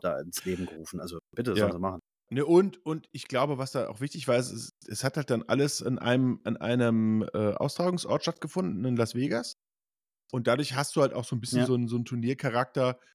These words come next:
Speaker 2: Und was ja 'ne schöne Fußnote war, dass dann LeBron James gesagt hat, dass, äh, da gab's dann so 'n eigenes Preisgeld, ich glaub, fünfhunderttausend Dollar pro Spieler. Und er hat dann gesagt, ja, also,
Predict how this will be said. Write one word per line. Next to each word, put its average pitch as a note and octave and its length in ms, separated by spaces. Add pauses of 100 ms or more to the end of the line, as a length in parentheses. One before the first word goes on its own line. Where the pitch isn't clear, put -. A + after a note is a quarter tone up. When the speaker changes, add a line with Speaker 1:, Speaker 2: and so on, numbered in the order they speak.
(260)
Speaker 2:
Und A#2+ 100
was D3+ 140
ja F3 80
'ne D#3+ 100
schöne F3+ 640
Fußnote F#3 800
war, D#3 460 (760)
dass A#2+ 200
dann C#3 160
LeBron C3 420
James C#3 640 (460)
gesagt B2 400
hat, D3+ 180
dass, C#3 200
äh, B2 240
da A#2 100
gab's D3+ 180
dann E3+ 100
so D3 80
'n C#3+ 80
eigenes C#3+ 440
Preisgeld, G3+ 800
ich - 60
glaub, C#3+ 120
fünfhunderttausend D3 580
Dollar D#3 220
pro F3+ 140
Spieler. F#3 380
Und C3 120
er B2+ 80
hat D3 100
dann D3 140
gesagt, C3+ 280
ja, A2+ 180
also, B2+ 280